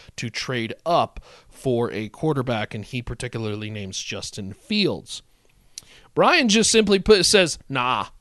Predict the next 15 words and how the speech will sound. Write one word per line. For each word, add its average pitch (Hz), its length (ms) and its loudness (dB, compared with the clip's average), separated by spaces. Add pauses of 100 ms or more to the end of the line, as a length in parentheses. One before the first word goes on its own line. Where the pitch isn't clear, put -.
(360)
Nah, 131 280 0
bro." 117 380 2
<laughs> - 40 -20 (460)
Okay, 180 540 -2
all 113 220 -6
right. 220 260 -4 (300)
Josh 214 320 6
says, 196 200 4
"Sell, 240 560 2 (100)
sell, 220 720 6
sell." 117 640 2 (240)
Clarence 269 540 4
says, 175 340 4
"Sell, 277 720 4
sell, 240 720 2